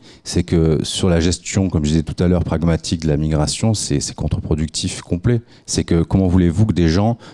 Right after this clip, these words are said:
ne finissent pas dans la délinquance quand on les fait dormir dans la rue sans un, sans une thune, ou forcément. Enfin, ça, ce que ça va coûter, la, la gestion de la migration actuelle, on, on verra combien elle va coûter à la société dans dix ans, dans vingt ans.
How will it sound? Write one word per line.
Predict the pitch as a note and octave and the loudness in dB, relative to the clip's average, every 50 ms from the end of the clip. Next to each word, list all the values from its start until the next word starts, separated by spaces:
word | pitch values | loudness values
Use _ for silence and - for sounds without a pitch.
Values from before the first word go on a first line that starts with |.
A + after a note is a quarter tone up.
| - | -4
ne | - D#2+ | -2 -2
finissent | - - F2+ F2 - | 0 2 0 0 0
pas | - F#2+ F#2 | 2 0 2
dans | F2 E2+ D#2+ | 2 2 2
la | D#2+ D#2 D2+ | 2 2 2
délinquance | D2+ E2 E2 E2 E2 E2+ - G#2+ A2+ B2 A#2 - - - - - | 2 2 2 2 0 0 0 0 0 0 0 -2 -6 -14 -18 -8
quand | - E2+ | -2 0
on | E2 | 0
les | E2 | 0
fait | D#2+ - - E2 | 2 0 0 0
dormir | F2+ D#2+ E2+ F2 | 0 2 2 2
dans | F2 E2+ | 2 2
la | D#2+ D#2+ D#2+ | 0 0 2
rue | D#2 G2+ G#2+ | 2 2 0
sans | - - E2+ D2+ E2 | 0 0 0 0 0
un, | D#2+ D2 | -2 -2
sans | - - E2 | -2 -2 -2
une | D#2+ D#2+ D#2+ | -2 -2 -4
thune, | D2 - - G2 G2+ | -6 -6 -2 -2 0
ou | F#2+ F2 | 0 0
forcément. | D2+ - - - - - - A2+ A2+ A#2+ A2 G#2+ _ _ - - - | -2 -2 -4 -4 -4 -2 -2 0 0 0 -2 -4 _ _ -20 -14 -8
Enfin, | - - | -6 -4
ça, | F2 - - | -2 -2 -4
ce | - - | -4 -4
que | - - | -4 -2
ça | - A2 | 0 0
va | G2 G2 | 0 0
coûter, | F#2+ - - - - G#2 G#2 F#2 | 0 0 0 0 2 2 2 2
la, | E2+ F2 E2 D2+ - | 2 2 2 2 2
la | D#2 D#2 D2 | 2 0 2
gestion | D2+ F#2+ G2 - - - | 2 0 0 -2 -2 0
de | G2+ F2+ | 0 2
la | |
migration | F2 F2 E2+ E2 E2+ E2 - - F2+ F2+ F2 F2+ - - - - - | 2 2 0 0 -2 -2 -4 -4 -4 -4 -4 -6 -10 -18 -20 -12 -6
actuelle, | - D#2 - - - - G#2 A2+ B2 A#2 F2 D2+ | -6 -6 -4 -4 -2 0 0 2 2 2 2 0
on, | - D#2+ D#2 | 0 0 -2
on | - - D2 | -2 -2 0
verra | C#2+ D#2+ E2 F#2+ G2 | 0 0 0 0 -2
combien | - E2 D#2 | -2 0 0
elle | D2+ D2 | 0 0
va | D2 | 0
coûter | - - - - - G#2 G2+ | -2 -2 -6 -4 0 0 2
à | F#2+ E2+ | 2 2
la | D2+ D2 | 0 0
société | - - D2 - - D2 - - - G2 G2+ F#2+ E2 | -2 -4 -4 -4 -4 -6 -4 -2 0 2 2 2 2
dans | D2+ D2 D2 C#2+ | 2 0 -2 -2
dix | D2 D2+ E2+ E2 G2 | -4 -4 -4 -2 0
ans, | G#2 G2+ | 0 2
dans | F#2 E2 | 2 2
vingt | D2 D#2 F2 G2 - | 0 0 -2 -2 -2
ans. | A2+ A2+ | -4 -4